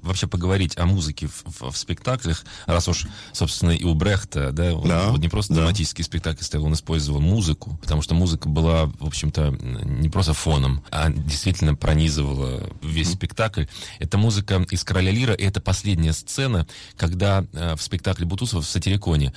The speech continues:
Speaker 1: Райкин, повторюсь, играл «Короля Лира», и уже, э, м, погибли его, э, три дочери, и они сидели к нам, к зрителям, спинами за,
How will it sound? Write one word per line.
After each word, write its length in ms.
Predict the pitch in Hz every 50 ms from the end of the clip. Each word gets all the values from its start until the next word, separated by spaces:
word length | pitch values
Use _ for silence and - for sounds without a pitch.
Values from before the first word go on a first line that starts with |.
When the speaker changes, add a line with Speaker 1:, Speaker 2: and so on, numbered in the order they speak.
| -
Speaker 1:
Райкин, 500 | - 87 80 80 85 87 87 - - -
повторюсь, 420 | 73 - - - 85 82 78 73 -
играл 280 | 80 78 78 80 78
«Короля 400 | 73 - 78 76 76 76 78 76
Лира», 440 | 73 80 90 107 120 113 110 107 104 101 - - - -
и 240 | 90 98 90 60 50 69 - - - -
уже, 340 | 101 98 90 98 98 95 - -
э, 240 | 71 76 87 85 65 71 - - - -
м, 500 | - - 60 64 65 65 65 - - 80
погибли 560 | 85 - 98 92 92 95 82 80 82 80 76 69 58
его, 380 | 76 82 82 82 80 78 76 71 -
э, 160 | - 76 76 78 - - - - - 73 71 - -
три 180 | - 90 85
дочери, 540 | 82 82 113 139 139 - - 95 87 85 85 - - - - - - - - - -
и 200 | 98 98 95 -
они 180 | 98 101 101
сидели 520 | 95 - - 110 98 101 107 101 92 90 82
к 120 | - - -
нам, 380 | 92 98 95 90 85 78 73 - - - - - - -
к 80 | - 85
зрителям, 540 | 85 98 110 104 - - 156 165 156 - -
спинами 540 | - - - - - 131 139 135 110 90 80
за, 420 | 82 76 87 104 110 120 123 120